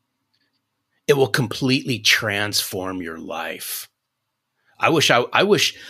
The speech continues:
Speaker 2: I wish somebody would have told me that when I was in my early twenties. I didn't figure it out till I was forty, forty-one years old.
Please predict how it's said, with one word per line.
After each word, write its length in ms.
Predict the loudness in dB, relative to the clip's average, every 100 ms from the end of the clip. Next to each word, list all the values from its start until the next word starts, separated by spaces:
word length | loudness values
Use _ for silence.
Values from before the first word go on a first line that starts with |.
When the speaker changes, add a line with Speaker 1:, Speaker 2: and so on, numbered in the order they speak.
| -2
Speaker 2:
I 120 | 2
wish 300 | 4 4 2
somebody 540 | 2 2 2 2 2
would 200 | 2 0
have 140 | -2 -2
told 420 | -6 -4 -6 -4
me 160 | -6 -4
that 360 | -2 -2 -4
when 140 | -6 -6
I 60 |
was 120 | -4
in 60 | -4
my 140 | -4
early 340 | -6 -4 -4 -6
twenties. 720 | -8 -10 -10 -10 0 2 2 _ _ _ _ _ 0
I 120 | 4
didn't 180 | 4 2
figure 300 | 0 2 4
it 60 |
out 160 | 4 2
till 120 | 0
I 40 | 2
was 100 | 0
forty, 420 | -2 -2 0 -2
forty-one 520 | -2 -2 0 -2 -2
years 200 | -2 -2
old. 400 | 0 0 -2 -10